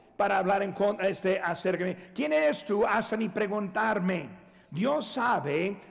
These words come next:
lo que Dios está haciendo. Por eso, para empezar, Dios es Dios. Por eso, todos somos iguales,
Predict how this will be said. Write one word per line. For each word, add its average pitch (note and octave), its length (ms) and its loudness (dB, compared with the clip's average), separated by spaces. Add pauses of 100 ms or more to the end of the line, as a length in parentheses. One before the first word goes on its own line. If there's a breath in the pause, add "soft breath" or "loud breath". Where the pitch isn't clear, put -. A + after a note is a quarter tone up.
lo G3 180 2
que G3+ 140 0
Dios F3+ 220 -2
está G#3+ 100 -2
haciendo. C#4 340 -2
Por A3 160 2
eso, G#3 260 0 (240 loud breath)
para G3 160 2
empezar, G3+ 800 0
Dios G3 680 0
es F#3 420 -2 (140)
Dios. E3 680 -6 (380 soft breath)
Por B3+ 140 2
eso, F3+ 360 -2 (380 loud breath)
todos C4+ 720 2
somos F3+ 1200 -4 (300 soft breath)
iguales, D#3+ 1200 -6